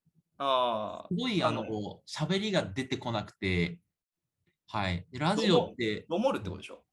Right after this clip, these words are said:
Speaker 2: どもる、どもる。
Speaker 1: ああ。
Speaker 2: うん。もっとひどかったよ、む-、昔。
Speaker 1: あ、本当？
Speaker 2: うん。
Speaker 1: そうか。
Speaker 2: そう。だからそれをなんとかしたくて、ラジオを、はい、って感じですね。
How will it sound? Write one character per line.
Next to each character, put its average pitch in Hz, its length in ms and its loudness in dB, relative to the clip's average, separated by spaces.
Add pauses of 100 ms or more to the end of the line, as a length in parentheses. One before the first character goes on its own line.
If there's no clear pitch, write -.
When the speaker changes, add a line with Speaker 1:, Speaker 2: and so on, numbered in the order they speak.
Speaker 2:
ど 180 80 4
も 220 140 4
る、 135 80 6
ど 120 100 4
も 120 120 4
る。 90 260 0
Speaker 1:
あ 104 80 -4
あ。 98 160 0
Speaker 2:
う - 20 4
ん。 87 160 -2 (140)
も 247 100 4
っ 254 40 -8
と 190 60 2
ひ 160 80 4
ど 135 80 4
か 127 100 2
っ 123 60 -8
た 95 80 -2
よ、 82 120 0 (280)
む-、 101 200 -8
昔。 90 440 -6 (220)
Speaker 1:
あ、 143 60 2
本 151 260 0
当？ 107 260 -6 (120)
Speaker 2:
う 107 80 0
ん。 87 340 2 (1300)
Speaker 1:
そ - 140 -16
う 90 40 -14
か。 - 60 -20 (420)
Speaker 2:
そ 87 400 -4
う。 - 40 -12
だ 175 80 0
か 170 100 0
ら 127 100 2
そ - 160 -2
れ 175 220 4
を 175 420 4
な 160 140 0
ん 160 80 -4
と - 80 -8
か 117 100 -8
し - 80 -12
た 104 80 -12
く - 100 -16
て、 95 380 0
ラ 95 140 -2
ジ 90 180 -2
オ 82 60 0
を、 80 320 -10
は 85 200 -8
い、 78 120 -10
っ - 20 -16
て 85 120 -14
感 78 140 -10
じ 78 100 -8
で - 40 -18
す - 100 -18
ね。 - 180 -12